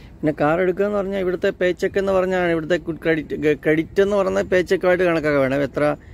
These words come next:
പേ ചെക്കിൻ്റെ അവർക്കറിയാം, എന്താ നമ്മളിത് അവർക്ക് ത-, നമുക്ക് തന്നു കഴിഞ്ഞാൽ നമുക്ക് തിരിച്ചടയ്ക്കാൻ പറ്റുമോ എന്നൊക്കെയുള്ള വെച്ചാണ് പേ ചെക്ക്, ആ, പേ സ്റ്റബ് കാണിക്കണം.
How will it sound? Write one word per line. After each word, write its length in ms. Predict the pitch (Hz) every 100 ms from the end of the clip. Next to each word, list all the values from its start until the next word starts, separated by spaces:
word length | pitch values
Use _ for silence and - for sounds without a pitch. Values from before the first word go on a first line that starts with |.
| - -
പേ 60 | 151
ചെക്കിൻ്റെ 440 | 143 156 147 156
അവർക്കറിയാം, 500 | 151 147 147 147 143
എന്താ 360 | 139 135 135 131
നമ്മളിത് 360 | 135 135 135 131
അവർക്ക് 240 | 131 127
ത-, 120 | 127
നമുക്ക് 420 | 135 131 131 131 131
തന്നു 140 | 131
കഴിഞ്ഞാൽ 200 | 131 127
നമുക്ക് 160 | 127 123
തിരിച്ചടയ്ക്കാൻ 520 | 120 123 117 120 117
പറ്റുമോ 340 | 113 117 123 - - - - -
എന്നൊക്കെയുള്ള 400 | - 139 139 139
വെച്ചാണ് 520 | 135 120 127 139 -
പേ 120 | 135
ചെക്ക്, 380 | 127 - 120 110 - - - - - - 113
ആ, 40 | 113 117 113 - - - - - - -
പേ 100 | 127
സ്റ്റബ് 320 | - 143 131
കാണിക്കണം. 500 | 131 120 110 113 -